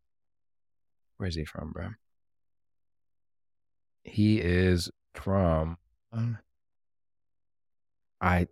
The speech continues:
oh, Italy. He's from Italy. I think he's an Italy drill artist. Luciano. This is their s-,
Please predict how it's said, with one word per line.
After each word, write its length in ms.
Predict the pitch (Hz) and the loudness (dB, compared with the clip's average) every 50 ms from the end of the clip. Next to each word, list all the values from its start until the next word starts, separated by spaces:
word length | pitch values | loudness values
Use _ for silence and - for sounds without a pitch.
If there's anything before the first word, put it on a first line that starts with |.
| _ | _
oh, 120 | - 92 90 | 4 4 6
Italy. 360 | 87 87 85 82 78 80 - - - | 6 4 2 0 0 -2 -6 -8 -10
He's 120 | 85 - | -6 -4
from 140 | - 98 90 | -2 0 0
Italy. 320 | 90 80 80 80 87 104 - _ _ _ _ _ _ _ _ _ _ _ _ | 0 0 -2 -4 -4 -6 -10 _ _ _ _ _ _ _ _ _ _ _ _
I 40 | |
think 100 | - 101 | -2 -2
he's 140 | 92 87 85 | 0 0 -2
an 60 | - - | -4 -4
Italy 260 | 95 95 95 92 90 | -2 0 0 0 0
drill 220 | 85 82 87 87 85 | 0 -2 -2 -2 0
artist. 400 | 85 82 82 80 90 92 - - _ _ _ _ _ _ - | 0 -2 -2 -2 -4 -4 -6 -10 _ _ _ _ _ _ -4
Luciano. 840 | 92 98 101 - - 110 101 95 92 92 90 90 87 95 104 104 - - | -2 0 0 0 0 0 0 0 -2 -2 -4 -4 -4 -6 -6 -8 -8 -6
This 140 | 104 98 | -2 0
is 160 | 127 113 101 98 | 0 0 2 2
their 200 | 104 110 104 98 | 4 4 4 4
s-, 160 | - - | 2 -2